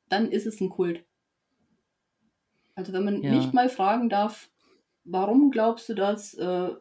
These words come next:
Speaker 1: zeig mal deine Quellen, zeig mal deine Daten und dann lass uns drüber diskutieren.“ Und das abgeblockt
Speaker 2: Mhm.
Speaker 1: wird mit dem, „Alleine die Frage ist schon, was auch immer, feindlich, phob, sonst was“,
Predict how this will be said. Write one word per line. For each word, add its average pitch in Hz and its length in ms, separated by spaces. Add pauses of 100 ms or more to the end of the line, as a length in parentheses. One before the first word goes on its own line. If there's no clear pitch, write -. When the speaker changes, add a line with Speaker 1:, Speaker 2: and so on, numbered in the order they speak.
Speaker 1:
zeig 202 260
mal 202 140
deine 185 240
Quellen, 202 380
zeig 185 220
mal 175 120
deine 170 260
Daten 185 420
und 175 220 (100)
dann 180 160
lass 185 180
uns 202 200
drüber 190 260
diskutieren.“ 196 800 (720)
Und 196 300
das 196 180
abgeblockt 208 720
Speaker 2:
Mhm. - 20
Speaker 1:
wird 202 260
mit 202 180
dem, 190 220
„Alleine 180 420
die 185 100
Frage 254 460
ist - 300
schon, 220 460
was 202 200
auch 185 180
immer, 233 300
feindlich, 208 540
phob, 202 300
sonst - 340
was“, 220 280